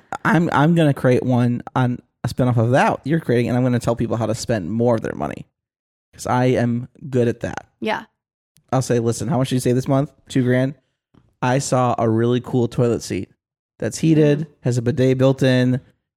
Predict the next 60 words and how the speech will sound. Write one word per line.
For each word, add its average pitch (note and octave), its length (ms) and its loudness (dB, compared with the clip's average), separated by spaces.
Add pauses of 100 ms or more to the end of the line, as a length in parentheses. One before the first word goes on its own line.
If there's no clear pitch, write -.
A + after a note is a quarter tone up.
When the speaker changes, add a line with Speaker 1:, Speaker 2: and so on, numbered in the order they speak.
(120)
Speaker 1:
It's C3+ 100 -4
got B2 160 2
a A#2+ 40 4
little, A#2+ 240 4
f-, - 240 -6
it's A#2+ 180 -4
got B2+ 160 2
a A#2+ 80 -4
self C#3 280 0
cleaner, C3+ 520 0
and C#3+ 240 0
it B2+ 80 0
ha-, C3+ 100 0
sprays B2 420 -2
a A#2+ 160 0
nice A#2 200 -2
Speaker 2:
Clean G#3+ 360 -2
Speaker 1:
scent." A#3 100 -12 (200)
Speaker 2:
the G#3 160 -2
booty F3 280 -4
hole D#3+ 360 -6
with G3 160 -4
a F#3+ 60 -12
spray. - 360 -8 (420)
Speaker 1:
<laughs> - 400 -6
I C#3 120 0
am E3 180 0
gonna D3+ 160 2
get B2+ 180 0
a, G2+ 160 -2 (340)
we C3 100 0
are D3+ 100 2
getting A#2 220 -2
a A#2+ 60 -4
dope A#2 240 -2
toilet A2+ 240 -2
seat - 160 -8
when - 40 -10
we - 60 -10
get - 100 -10
home. - 220 -12 (140)
I B2+ 80 -4
found A2+ 260 -6
one G2 80 -6
online. C2+ 380 -8
Speaker 2:
I B3 120 2
really C4+ 280 0
want B3+ 240 -4
to. - 240 -14
Speaker 1:
We're C3 100 0
gonna D#3 160 0
Speaker 2:
I've D#3 60 0
Speaker 1:
do F3+ 60 2
Speaker 2:
heard - 100 4
Speaker 1:
it. - 40 2
Speaker 2:
that - 140 -4
toilet A3 300 -2
paper C#4+ 240 -4
becomes, G3+ 600 -6
like, F3 420 -10